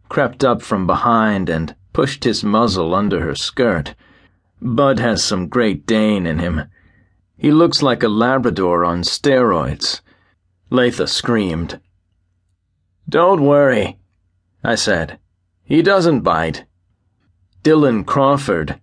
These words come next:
my friend Joe's son, likes to think Bud is his dog, but Bud belongs to nobody.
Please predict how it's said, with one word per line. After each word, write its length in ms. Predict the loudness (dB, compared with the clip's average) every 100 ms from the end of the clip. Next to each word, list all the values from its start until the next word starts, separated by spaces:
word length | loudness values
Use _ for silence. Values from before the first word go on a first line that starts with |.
| -4
my 180 | -2 -2
friend 480 | 0 0 2 0
Joe's 460 | 2 4 4 2 0 -4
son, 480 | 0 2 2 0 -4 -10 -14 -4
likes 280 | 0 0 0
to 100 | -2
think 380 | 0 0 0 2
Bud 280 | 2 4 4
is 200 | 2 -2
his 420 | -2 0 2 0
dog, 520 | -2 -2 -4 -6 -8 -16 _ _ _
but 280 | 0 0 0 -8 -6
Bud 340 | 0 2 2
belongs 480 | 0 0 0 -2 -4
to 100 | -6
nobody. 600 | -2 0 0 -2 -4 -8